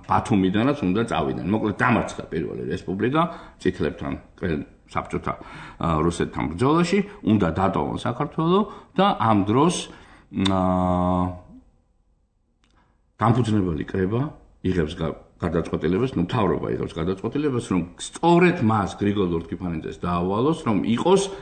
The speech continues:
რწმუნებული საბჭოთა რუსეთის და რევკომის წარმომადგენლებთან მოლაპარაკებაზე,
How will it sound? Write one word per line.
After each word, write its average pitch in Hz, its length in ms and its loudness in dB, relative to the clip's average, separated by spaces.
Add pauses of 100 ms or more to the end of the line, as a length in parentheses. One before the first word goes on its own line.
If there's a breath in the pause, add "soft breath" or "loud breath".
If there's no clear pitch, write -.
რწმუნებული 147 880 4 (840 loud breath)
საბჭოთა 170 600 2
რუსეთის 110 600 2 (420)
და - 140 0
რევკომის 120 640 4
წარმომადგენლებთან 92 800 -2
მოლაპარაკებაზე, 65 880 -6